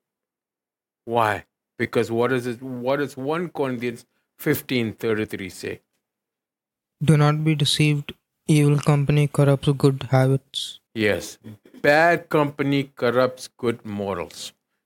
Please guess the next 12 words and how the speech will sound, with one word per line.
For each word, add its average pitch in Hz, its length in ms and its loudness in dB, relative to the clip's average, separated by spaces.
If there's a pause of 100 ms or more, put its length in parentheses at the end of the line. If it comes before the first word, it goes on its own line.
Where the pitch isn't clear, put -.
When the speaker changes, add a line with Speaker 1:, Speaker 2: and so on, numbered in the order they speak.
(180)
Speaker 1:
Do 127 160 0
not 131 380 -2
be 120 120 -4
deceived. - 640 -16 (1600)
You 123 220 0
can 143 160 -2
only 143 260 0
say 151 280 -2
no 139 240 0
so 127 260 -8
many 120 240 -6
times. 95 560 -10